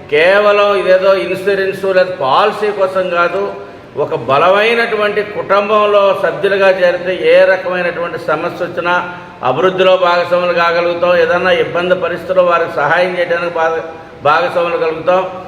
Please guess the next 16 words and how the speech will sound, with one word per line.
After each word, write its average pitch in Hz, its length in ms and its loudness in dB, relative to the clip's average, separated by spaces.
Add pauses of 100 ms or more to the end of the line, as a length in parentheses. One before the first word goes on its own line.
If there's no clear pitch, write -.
(220)
అందుకని 202 420 0
అందరూ 185 320 4
కూడా 180 600 2 (240)
ఆలోచన 202 580 0
చేసి 190 300 -2
రేపు 175 240 0
పద్దెనిమిదో 185 440 0
తారీఖు 175 320 0
నుంచి 170 200 -6
ఇరవై 156 120 -2
ఎనిమిదో 160 240 -2
తారీఖు 156 340 -2
వరకు 151 260 -2
ఈ 147 40 -6
పది 139 320 -2
రోజులు 202 680 2